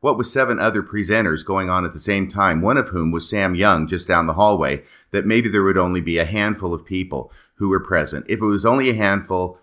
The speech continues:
I would have been more than happy. But imagine my surprise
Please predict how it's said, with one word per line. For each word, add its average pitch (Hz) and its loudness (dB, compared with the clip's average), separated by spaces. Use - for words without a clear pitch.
I 110 2
would 120 -2
have 117 -2
been 107 -2
more 117 0
than 98 -2
happy. 107 -4
But 101 -2
imagine 113 0
my 101 4
surprise 76 -2